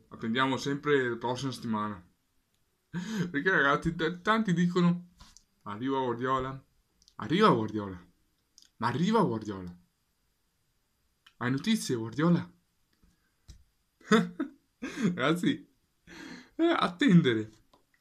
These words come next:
attendere. E cioè, noi, noi, eh, leggiamo in giro giornali,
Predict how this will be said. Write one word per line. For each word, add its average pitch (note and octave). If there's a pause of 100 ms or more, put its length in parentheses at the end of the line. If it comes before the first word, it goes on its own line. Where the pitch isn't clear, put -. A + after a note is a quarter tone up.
attendere. C#3+
E D3
cioè, C3+
noi, A3 (1300)
noi, G#3 (100)
eh, C3
leggiamo D3
in C#3
giro D#3+ (1500)
giornali, A#2+